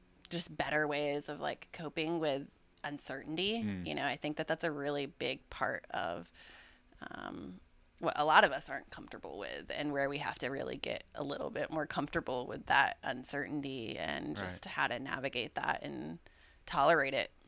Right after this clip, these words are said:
Speaker 2: Yeah, there's so
Speaker 1: Yeah.
Speaker 2: much of a, when you're in the swing of things, you're in this cycle of just
Speaker 1: Right.
Speaker 2: going to work and doing this and doing
Speaker 1: Mm-hmm.
Speaker 2: this, and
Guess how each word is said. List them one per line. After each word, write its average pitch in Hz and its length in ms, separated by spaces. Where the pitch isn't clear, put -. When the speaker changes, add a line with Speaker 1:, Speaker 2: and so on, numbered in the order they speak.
Speaker 2:
Yeah, 107 260
there's 107 220
so 120 160
Speaker 1:
Yeah. 123 60
Speaker 2:
much 117 180
of 95 100
a, 92 240
when 98 180
you're 92 160
in 101 180
the 95 160
swing 101 440
of 98 80
things, 95 380
you're 95 120
in 98 100
this 95 180
cycle 95 560
of 90 360
just 95 240
Speaker 1:
Right. 76 340
Speaker 2:
going 120 160
to 110 80
work 98 300
and 101 100
doing 113 200
this 101 180
and 120 120
doing 104 140
Speaker 1:
Mm-hmm. 110 100
Speaker 2:
this, 90 180
and 95 300